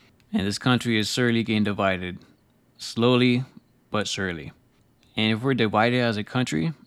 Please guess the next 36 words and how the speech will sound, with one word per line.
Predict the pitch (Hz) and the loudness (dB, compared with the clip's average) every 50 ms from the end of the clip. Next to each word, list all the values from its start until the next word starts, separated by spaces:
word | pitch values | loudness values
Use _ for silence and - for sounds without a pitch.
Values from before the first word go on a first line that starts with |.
| - _ _ _ _ _ _ _ _ _ _ | -20 _ _ _ _ _ _ _ _ _ _
that | - - 104 107 113 120 | -6 -2 2 4 4 4
is | 120 117 113 | 4 2 0
when | 107 113 113 113 113 110 107 - - _ - | 0 2 2 2 2 2 0 -4 -8 _ -4
we | 120 110 107 | -2 0 0
are | 107 107 107 107 | 2 2 2 0
the | 98 101 | 0 -2
weakest. | 101 104 101 92 - - - - - - - - - _ _ _ _ _ _ _ _ _ _ _ _ _ _ _ _ _ | -2 -2 -4 -4 -6 -10 -14 -14 -16 -18 -20 -20 -20 _ _ _ _ _ _ _ _ _ _ _ _ _ _ _ _ _
And | - 104 | -2 2
obviously | 104 107 107 104 - 113 | 2 2 2 2 0 0
other | 110 117 117 117 | 2 2 2 2
countries | - 131 120 - 123 117 113 113 | 2 0 0 2 0 0 0 2
know | 123 127 123 107 | 4 4 4 4
this, | 101 95 92 104 - - - - _ _ _ | 2 0 -4 -4 -8 -10 -12 -16 _ _ _
because | - - - - 107 98 - - - | -14 -10 -8 -6 -6 -6 -8 -12 -16
if | - - | -14 -6
we're | - 113 117 | -2 0 0
divided | 117 123 120 127 127 127 123 107 101 101 104 120 - - - - _ _ _ _ _ _ - | 2 2 2 4 4 4 2 2 0 -2 -4 -6 -10 -14 -20 -20 _ _ _ _ _ _ -8
and | - 101 107 107 | -6 -4 -2 -2
if | 101 - - | -4 -4 -2
we | 117 117 117 | 0 2 2
ever | 117 113 123 120 | 2 2 0 0
get | 120 113 107 | -2 -2 -4
attacked, | - - - 117 101 95 92 - - - - - - _ _ _ _ _ - | -4 -4 -2 -2 -2 -2 -4 -8 -14 -18 -18 -20 -20 _ _ _ _ _ -6
will | - 104 117 120 120 | 0 2 4 4 4
we | 117 120 107 | 4 2 0
come | - 123 113 110 | 0 0 2 2
together | 110 101 101 101 92 90 87 104 - _ | 2 0 0 -2 -4 -4 -8 -10 -12 _
or | - 117 110 110 | -2 0 2 4
will | 113 117 120 | 4 4 4
we | 123 123 113 | 2 2 0
fall | - - 113 104 98 101 104 107 - - _ _ _ _ _ _ | 0 0 0 0 0 -2 -4 -6 -10 -14 _ _ _ _ _ _
because | - 113 - - 107 98 107 | -12 -8 -6 -4 -4 -4 -2
we | 104 104 | -2 -2
decided | 101 107 101 - 107 101 101 104 104 | -2 -4 -4 -2 -2 0 0 0 -2
to | 98 95 | -2 -2
be | 98 95 92 95 98 117 | -4 -4 -4 -6 -6 -10